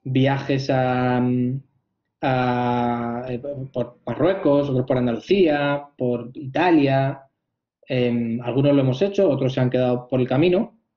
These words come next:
Yo noto que para mí es un, em,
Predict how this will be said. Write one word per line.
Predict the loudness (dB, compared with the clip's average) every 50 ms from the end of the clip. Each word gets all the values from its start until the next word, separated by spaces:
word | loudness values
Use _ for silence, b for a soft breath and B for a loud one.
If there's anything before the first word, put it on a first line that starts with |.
| _ _ _ _ _ _ _ _ _ _ -20 -20 _
Yo | -4 0 0 0 2
noto | 2 2 2 2 2 2 0 0
que | 0 0
para | 0 0 0 2
mí | 2 2 2 2
es | 2 2 0 -2 -4 -2 2
un, | 4 4 4 4 2 2 2 2 0 0 -2 -4 -8 _ _ _ _ _ _ _ _ _ _ _ _ _ _ _ _ _ _ _ _ _ _ _
em, | -10 -4 -2 0 2 2 4 4 4 4 2 2 2 2 2 2 2 4 4 4 4 4 4 4 4 4 2 2 0 -2 -4 -6